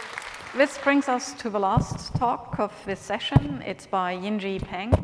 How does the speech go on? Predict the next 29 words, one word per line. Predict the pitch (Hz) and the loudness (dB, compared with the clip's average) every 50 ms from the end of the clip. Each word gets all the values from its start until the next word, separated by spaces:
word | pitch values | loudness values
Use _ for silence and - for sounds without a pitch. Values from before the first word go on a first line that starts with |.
| - - 185 | 0 -2 -2
from | 190 190 190 | -2 -2 -2
the | 180 180 175 170 - | -2 -4 -4 -4 -4
Kavli | - 196 175 190 - - 226 214 202 202 - - | -4 -4 -4 -4 -6 -8 -8 -6 -6 -6 -8 -8
Institute, | 202 202 190 - - 190 - 214 202 208 226 226 - - 165 | -10 -10 -8 -8 -10 -10 -6 -6 -6 -6 -6 -8 -8 -6 -6
um, | 160 160 160 160 160 160 170 180 - - - - - - - - - - _ | -6 -4 -6 -8 -10 -10 -12 -14 -18 -20 -20 -20 -20 -20 -20 -20 -20 -14 _
at | - - 170 170 - - | -2 -2 -2 -2 -4 -4
Beijing | - 185 185 180 170 180 180 175 175 | -4 -2 -2 -2 -4 -4 -4 -4 -4
University. | 165 175 175 165 170 190 220 - 254 247 - 285 - 196 190 - - - | -4 -4 -4 -2 -2 -4 -4 -4 -8 -10 -10 -14 -16 -16 -16 -16 -8 -4
Um, | - - 170 175 170 165 165 165 175 - - - - - - - - | -4 -4 -2 -4 -6 -8 -8 -10 -12 -14 -18 -20 -20 -20 -20 -12 -6
Yinji | 214 240 254 233 254 277 285 277 - - | -2 -2 -2 0 0 -2 -2 -2 -4 -6
obtained | 202 - - - 208 196 202 208 196 - | -8 -8 -6 -6 -6 -4 -4 -6 -8 -10
his | - 202 190 180 - - _ - | -10 -10 -10 -10 -12 -16 _ -6
P | 196 185 | -4 -4
H | 185 185 180 - - | -4 -4 -4 -6 -4
D | - 220 247 269 285 - - | -4 -2 -2 -2 -4 -6 -4
at | - - - 180 180 180 - - - 175 | -4 -4 -4 -4 -4 -6 -10 -12 -10 -8
the | 175 165 165 160 151 - | -6 -6 -4 -6 -4 -4
E | 196 196 | -4 -6
T | - - 170 170 | -4 -4 -2 -2
H, | 185 247 359 - - - | 0 0 -2 -4 -8 -8
similar, | - - 220 220 208 202 202 202 196 185 - - 185 | -6 -4 -2 0 0 0 0 0 0 -2 -2 -2 -2
um, | 175 165 170 170 165 | -2 -2 -4 -6 -6
to | - 180 | -4 -2
Annalisa. | 165 160 170 170 196 240 233 - 302 | -2 -2 -2 -2 -2 -4 -2 2 2
Actually, | 262 226 220 - - - - 208 196 180 | 2 2 2 0 -4 -6 -4 -2 -2 0
they | 175 180 175 | 0 -2 -2
were | 170 156 160 170 165 156 - | -2 -2 0 0 0 2 0
office | - 190 - 240 233 - - | 0 0 -2 -4 -8 -6 -6
mates. | 233 240 269 254 - - - - | -4 -4 -4 -6 -8 -12 -20 -20